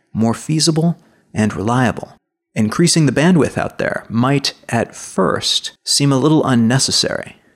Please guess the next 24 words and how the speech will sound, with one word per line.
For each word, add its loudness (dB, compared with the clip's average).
It's -2
not 0
like -2
there 2
are 0
crowds -2
of -8
people -4
out -4
in -8
space -4
to -6
use -4
all -4
that -4
bandwidth. -4
But -2
as 0
space 0
fills 2
up 0
with -2
more 0
equipment, -4